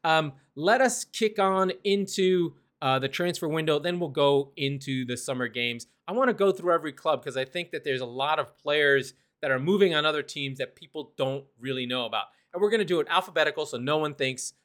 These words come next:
I'm being a dick. For Arsenal, they bring in Kai Havertz for sixty-five million pounds and Declan Rice. That's a hundred and sixty-five million just right there. And Jurrien Timber, a ball-playing center back, so that they don't have the problems again. They'll have Gabriel,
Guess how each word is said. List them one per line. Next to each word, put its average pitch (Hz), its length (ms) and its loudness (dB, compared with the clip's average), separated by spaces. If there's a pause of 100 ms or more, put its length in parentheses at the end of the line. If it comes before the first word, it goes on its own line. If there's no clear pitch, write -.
(120)
I'm 123 400 -4 (220)
being 127 260 2
a 120 40 0
dick. 120 320 -4 (240)
For 226 320 2
Arsenal, 220 380 4
they 147 140 0
bring 151 260 0
in 185 160 0
Kai 185 280 0
Havertz 175 360 0
for 170 100 -12
sixty-five 175 480 -8
million 156 240 -8
pounds 151 360 -4 (240)
and 196 240 2
Declan 143 340 2
Rice. 131 300 -4 (180)
That's 139 160 -6
a - 60 -6
hundred 202 400 2
and - 60 -8
sixty-five 156 680 -4
million 143 380 -4
just 143 240 -4
right 135 200 0
there. 135 220 0 (240)
And 202 260 0
Jurrien 151 400 -4
Timber, 135 380 -2 (180)
a 120 60 -4
ball-playing 147 800 0
center 131 240 -6
back, 123 280 -2 (120)
so - 160 -12
that 117 140 -14
they 113 80 -10
don't 151 340 -4
have 135 220 -4
the 135 80 -6
problems 123 360 -6
again. 113 240 -10
They'll 110 120 -14
have 110 200 -12
Gabriel, 139 600 0